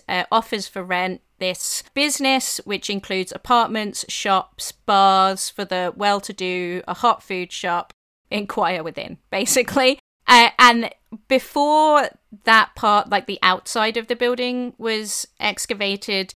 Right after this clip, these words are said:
it was thought that it was just a very big, weird-looking private residence. But as soon as that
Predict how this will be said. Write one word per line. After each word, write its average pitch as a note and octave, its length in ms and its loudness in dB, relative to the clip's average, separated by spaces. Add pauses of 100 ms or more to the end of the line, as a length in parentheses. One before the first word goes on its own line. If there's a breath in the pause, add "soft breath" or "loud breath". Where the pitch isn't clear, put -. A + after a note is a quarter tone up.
(140)
it - 120 -6
was G3+ 200 -6
thought A#3 420 0
that F#3+ 160 2
it F#3+ 80 -2
was F#3 120 -6
just - 180 -10
a G3 40 -8
very G3+ 500 -4
big, F#3 440 -6
weird-looking F#3 760 -8
private F3 540 -10
residence. G3+ 760 -10 (100)
But E3+ 180 4
as G3+ 80 -2
soon C4+ 280 0
as B3+ 200 -2
that F#3+ 400 0